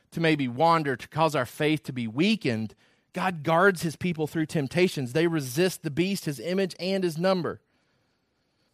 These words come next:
And God protects us. The sea here throughout Revelation is viewed as a place of cosmic evil.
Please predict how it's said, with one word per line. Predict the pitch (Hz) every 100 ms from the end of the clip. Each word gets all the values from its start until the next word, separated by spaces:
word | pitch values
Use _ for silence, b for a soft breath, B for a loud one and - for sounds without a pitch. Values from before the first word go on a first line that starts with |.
| _ -
And | 139
God | 151 160
protects | 143 113 - 175 175 -
us. | 107 85 - - _ _ _ _ _
The | 120
sea | - 196 202
here | 175 175 175 170 -
throughout | - 160 170
Revelation | 165 156 139 156 147
is | 123
viewed | 120 165 160
as |
a | 131
place | - 156 151
of | 131
cosmic | - 156 151 131 117
evil. | 147 156 123 113